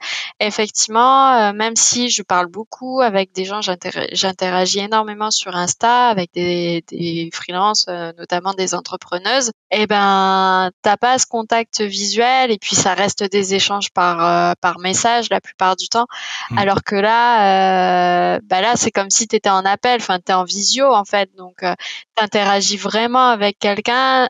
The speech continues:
Speaker 1: et, euh, ça te permet effectivement de pas te sentir seul.
Speaker 2: Hmm.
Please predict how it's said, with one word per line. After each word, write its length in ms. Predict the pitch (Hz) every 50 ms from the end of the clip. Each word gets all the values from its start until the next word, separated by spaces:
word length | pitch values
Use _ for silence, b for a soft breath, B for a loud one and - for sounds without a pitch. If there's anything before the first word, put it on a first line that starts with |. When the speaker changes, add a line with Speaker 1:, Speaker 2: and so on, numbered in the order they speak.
| - -
Speaker 1:
et, 340 | - 202 214 220 226 214 202
euh, 200 | 190 185 185 190
ça 160 | 190 - 202
te 60 | 196
permet 340 | - 214 208 220 254 269 262
effectivement 400 | 247 220 214 - - - 240 269
de 100 | 262 233 202
pas 200 | - 214 226 233
te 140 | - 226
sentir 440 | 220 - - 214 208 - - 202 -
seul. 200 | - - 190 185 185 - _ _ _ -
Speaker 2:
Hmm. 160 | 131 131 123